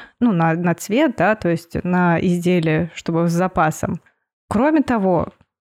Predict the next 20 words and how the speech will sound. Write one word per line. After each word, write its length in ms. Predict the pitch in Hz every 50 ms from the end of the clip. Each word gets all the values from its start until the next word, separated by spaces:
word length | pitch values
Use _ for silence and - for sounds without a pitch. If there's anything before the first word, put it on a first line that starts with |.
| _ _ _ _ _ _ _ _ 196
если 380 | 202 240 240 - - 214 208
мы 220 | 196 202 214 226 214
берем 480 | 185 190 202 202 214 208 180 165 - - _ _
минимальное 680 | - - 202 214 214 226 226 220 208 190 180 175 175
количество 640 | 175 - 185 185 196 190 - - - - - 175 170
пряжи, 600 | - - 190 208 247 302 349 339 - 185 151 160
да, 220 | 175 160 160 190
например, 560 | 226 233 220 - - 165 160 165 165 156 160 -
там, 500 | - 156 151 156 160 160 156 143 - 156
чтобы 280 | - - - 175 180 180
нам 140 | 190 190
хватило 500 | - - 196 185 175 - - 233 226 196
на 380 | 175 175 175 170 165 160 - 170
одно, 360 | 180 175 185 202 214 226 226 214
ну, 140 | 202 196
на 140 | 185 160 156
два 420 | 160 165 165 180 190 196 202 196 185
изделия, 540 | 170 156 - - 175 175 175 170 170 165
на 100 | 165 -
полтора, 680 | - - 180 180 175 - - 185 185 180 175 170 160 170